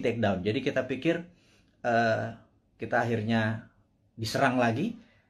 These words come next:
Kali ini menarik, katanya kita mel-, katanya kita melanggar konsensus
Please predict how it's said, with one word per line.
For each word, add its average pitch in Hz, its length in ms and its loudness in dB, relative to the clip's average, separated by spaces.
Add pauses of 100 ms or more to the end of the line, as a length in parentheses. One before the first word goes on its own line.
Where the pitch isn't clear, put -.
(100)
Kali 110 240 0
ini 143 140 2
menarik, 113 500 2
katanya 123 400 0
kita - 280 -2
mel-, 131 440 0
katanya 151 640 0
kita 156 260 -2
melanggar 143 760 2
konsensus 135 920 -2